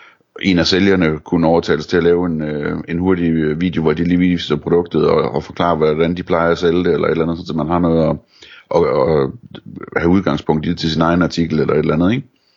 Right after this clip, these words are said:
Til intern brug, ikke? Øhm, eller man kunne være fræk at spørge, om, om der er nogle flere billeder, som ikke, øh, ligger på sitet, som man kunne bruge, eller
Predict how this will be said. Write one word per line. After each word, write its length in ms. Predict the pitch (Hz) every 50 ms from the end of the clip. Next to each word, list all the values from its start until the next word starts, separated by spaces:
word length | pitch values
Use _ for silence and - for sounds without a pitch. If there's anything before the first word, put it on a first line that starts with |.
| _ _ _ - _ _ _ _ _ _ _ -
Til 140 | - - 87
intern 340 | 87 90 - 87 71 73 73
brug, 320 | - - 92 90 82 80
ikke? 120 | 110 120 123 123 _ _ _ _ _ _ _ _ _ _ _ _ _ _ _ - -
Øhm, 580 | 87 87 82 82 80 80 78 80 80 82 - - - _ _ _ _ - _ _ _ _ _ _ _ _ _ -
eller 440 | 90 90 90 92 87 85 85 82
man 180 | 80 80 82 82
kunne 460 | - 92 87 82 80 80 80 73 76
være 100 | 73 76
fræk 240 | 78 - 87 90 82
at 80 | 87 85
spørge, 360 | - - 85 85 85 85 80
om, 340 | 78 78 78 76 76 73 -
om 180 | 62 76 80 73
der 80 | 76
er 80 | 78 80
nogle 180 | 85 80 76
flere 200 | - 92 90 90
billeder, 340 | 82 82 87 90 98 101 92
som 200 | 82 - 85 82
ikke, 220 | 82 82 - - 76
øh, 120 | 76 78 80
ligger 180 | 87 90 90
på 120 | 87 82 80
sitet, 380 | 80 82 80 87 90 90 98
som 140 | 90 - 78
man 140 | 78 80 78
kunne 120 | 73 80
bruge, 580 | 78 85 90 92 92 92 92 95 95 95 82 -
eller 600 | 52 - 78 73 73 73 71 71 73 73 73 -